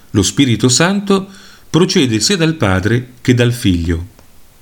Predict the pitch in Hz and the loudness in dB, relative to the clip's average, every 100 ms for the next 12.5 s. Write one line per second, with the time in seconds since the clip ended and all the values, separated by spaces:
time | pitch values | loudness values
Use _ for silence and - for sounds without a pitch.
0 | - - - - - - - 127 139 160 | -20 -20 -20 -20 -18 -16 -4 2 4 2
1 | - 196 139 123 113 120 117 170 160 123 | 2 0 0 0 0 -2 -2 0 0 2
2 | 110 107 117 117 117 101 101 - - - | 2 2 2 2 2 0 -2 -10 -18 -4
3 | - 170 156 127 143 - 160 156 - 131 | -2 0 0 0 0 0 2 2 0 2
4 | 113 107 98 90 90 82 - - - - | 2 2 0 0 -2 -4 -8 -20 -20 -20
5 | - - - - 135 131 185 196 180 156 | -20 -20 -20 -2 0 2 2 2 2 0
6 | - 160 165 156 135 117 120 135 139 127 | 2 2 4 2 2 2 2 2 0 2
7 | 113 104 98 117 113 101 95 92 127 135 | 2 0 -2 0 0 -2 -2 2 2 2
8 | - - _ - 120 113 - 98 85 85 | -2 -18 _ 0 2 0 -2 -4 -2 -4
9 | 85 95 - - - - - - - 123 | -6 -10 -20 -20 -20 -20 -20 -16 -2 0
10 | 123 151 139 123 147 156 196 190 170 - | 2 0 0 0 -2 0 0 2 0 -2
11 | 135 139 131 139 139 127 117 104 120 120 | -2 0 0 0 -2 0 0 2 0 0
12 | 101 95 107 143 - | 0 0 0 -2 -4